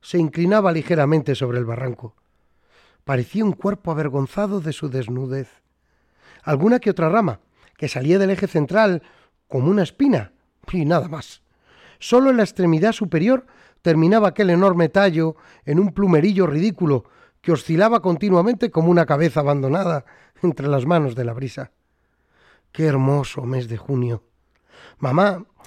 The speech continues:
le contaba a la señora Berta cómo se había ido formando el prado, poco a poco.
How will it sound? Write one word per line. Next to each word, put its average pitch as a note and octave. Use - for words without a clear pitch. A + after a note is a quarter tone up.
le D#3+
contaba F#3+
a C4+
la B3+
señora F#3
Berta A#3
cómo G3
se F3+
había F3
ido F3+
formando D#3
el B2
prado, C3+
poco D#3+
a C#3
poco. -